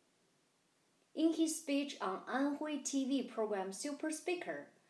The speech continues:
Zhang compared himself to a humble country pig and shared his ambition to grab a city cabbage. While he did not specify what city cabbage is,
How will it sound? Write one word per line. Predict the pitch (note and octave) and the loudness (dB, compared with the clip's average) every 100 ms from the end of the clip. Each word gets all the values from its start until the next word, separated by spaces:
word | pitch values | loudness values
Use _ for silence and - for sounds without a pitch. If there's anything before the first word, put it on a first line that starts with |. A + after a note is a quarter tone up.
| _ _ _ - | _ _ _ 4
Zhang | C#4 C#4+ A#3+ A3 | 6 8 4 0
compared | A3 - C4 D4+ D4 | -6 -2 2 2 2
himself | B3+ A#3+ A#3+ A3+ A3+ | 0 2 4 2 2
to | - A3 | -2 2
a | A3 A3 | 4 2
humble | E4 F4 A3 E3 - - | 2 4 6 4 2 -6
country | D4 D#4 C#4 B3 | -4 -2 -2 -2
pig | - C#4+ F#3+ - - - - - - | -2 0 0 -2 -16 -20 -20 -20 -6
and | B3+ C#4+ | 0 2
shared | - C4+ C4 C#4+ D4+ - | 2 2 4 4 2 -2
his | A3+ - | -4 -2
ambition | G#3+ A3+ C4 C4+ F3 F3 G3 - - - | -2 0 0 0 -2 -4 -8 -12 -20 -14
to | - A#3+ | -6 -4
grab | A#3 A#3 A3+ A#3+ | 4 6 6 4
a | C4 | 2
city | C4 B3 B3 B3 - | 0 0 0 0 -4
cabbage. | - G3+ G#3 - - - - _ _ _ _ _ _ _ _ _ _ | -10 -8 -6 -6 -8 -16 -20 _ _ _ _ _ _ _ _ _ _
While | B3+ D4 D#4+ | 2 4 6
he | E4+ - | 4 4
did | C4 - | 2 2
not | A#3+ A#3 A#3 | 0 0 -2
specify | - - D#4 D4+ - G3+ G3 E3+ D#3+ D#3 - - - - | -4 2 6 6 2 -2 -2 -4 -4 -8 -14 -20 -14 0
what | B3+ A#3 | 4 4
city | - C#4+ A#3 | 2 0 0
cabbage | - A3 A3 A#3+ A#3+ | -2 -2 0 0 2
is, | D4 D#4 - - | 2 2 0 -6